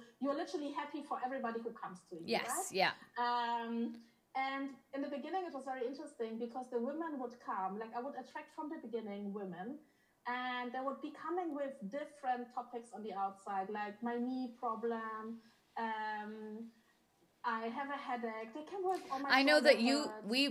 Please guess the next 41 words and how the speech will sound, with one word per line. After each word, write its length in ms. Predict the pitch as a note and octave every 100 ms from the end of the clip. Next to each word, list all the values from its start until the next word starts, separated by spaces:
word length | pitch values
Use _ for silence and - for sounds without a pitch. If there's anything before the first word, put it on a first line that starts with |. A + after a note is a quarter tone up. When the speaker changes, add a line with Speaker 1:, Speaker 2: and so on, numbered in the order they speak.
| G3
Speaker 2:
when 240 | G#3 A3
we've 260 | A3+ A3+ -
just, 220 | G3+ F#3+
like, 180 | F3 F3
gone 140 | G3
out 140 | F#3 F3
for 80 |
lunch 180 | F#3 A#3
and 100 | A3+
stuff, 200 | F3 E3
you 120 | F#3+
told 220 | G3 A3 G3
me 100 | F#3
about, 260 | F#3+ F3
like, 260 | F#3 E3+ -
the 320 | F#3 F3 F3 -
infertility 720 | F3 - F3 - A3 A3 A3
stuff, 720 | A3 - G#3 G3+ G3 G3+ - - - -
and 260 | - E3+ E3 -
there's 300 | F#3+ G#3+ F#3+
so 500 | - - C4 B3 B3
many 240 | A#3+ A3+
different 360 | A3 G#3 G#3 G3
things, 160 | A3 G3+
like 120 | F3
a 60 |
physical, 640 | G3 - A#3+ A3+ A#3 A3 G3+
normally, 360 | A3 C4+ D4 A3
like, 160 | F#3
a 40 | F#3
physical 880 | - G#3+ G3+ G3+ - F3+ E3 E3 F3+ - _ _ _ _
thing 380 | - - F#3+ E3+
Speaker 1:
Yeah. 60 | E3
Speaker 2:
that 120 | E3+
they 100 | F3+
come 260 | F3 F#3 E3
to 120 | -
you 100 | E3
with. 300 | E3 B2 - - _ _ _ _ _ _ _
Speaker 1:
Yes, 300 | A#3+ A3+ G3+ - - _ _
yes. 240 | C#4 B3